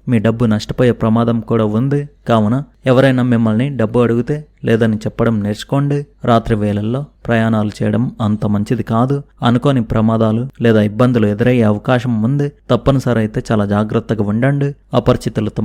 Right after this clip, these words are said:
మాట్లాడేటప్పుడు, వ్యవహరించేటప్పుడు జాగ్రత్త వహించండి. అనవసరమైన వాగ్వాదాలకు, గొడవలకు దూరంగా ఉండండి. మీ సహనాన్ని కోల్పోకండి. ఈరోజు కొన్ని చిన్న చిన్న ఆపదలు, అనుకోని ఇబ్బందులు ఎదురయ్యే అవకాశం ఉంది.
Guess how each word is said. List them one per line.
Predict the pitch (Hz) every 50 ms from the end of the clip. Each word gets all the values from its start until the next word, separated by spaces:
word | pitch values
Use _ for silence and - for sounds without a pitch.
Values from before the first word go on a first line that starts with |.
| 104 104
మాట్లాడేటప్పుడు, | 110 110 123 117 113 113 113 - 113 110 - 127 131 139 143 - _ _ -
వ్యవహరించేటప్పుడు | 113 104 107 110 120 120 117 113 - 123 120 117 113 - 135 135 143 143 143 - _ _ 139 117
జాగ్రత్త | 110 110 110 107 113 113 110 117 107
వహించండి. | 107 110 120 131 123 147 143 147 143 - - _ - 120
అనవసరమైన | 120 117 117 123 120 - 123 120 117 110 110 101 104
వాగ్వాదాలకు, | 107 110 107 110 123 120 120 120 117 117 113 - 135 120 113
గొడవలకు | 107 110 113 117 113 110 117 113 107
దూరంగా | 107 107 113 120 127 120 110 104 104
ఉండండి. | 104 113 127 139 143 143 139 143 143 - _ _
మీ | 120 117 - -
సహనాన్ని | 113 107 117 123 135 135 135 123 110 110 -
కోల్పోకండి. | 120 110 110 110 - 139 135 - 139 143 143 143 147 143 143 - _ _ 131
ఈరోజు | 123 110 104 - 113 - -
కొన్ని | 107 101 113 135 147 - _ _ -
చిన్న | - 123 120 113 -
చిన్న | 120 117 107 104 107
ఆపదలు, | 101 - 123 110 113 113 104 104 - - _ - 113
అనుకోని | 113 113 110 131 123 113 104
ఇబ్బందులు | 98 110 117 120 123 120 110 104 113 131 - - 110 107
ఎదురయ్యే | 101 117 113 117 110 107 104 101
అవకాశం | 101 - 127 123 117 113 117 117 117 131
ఉంది. | 139 147 147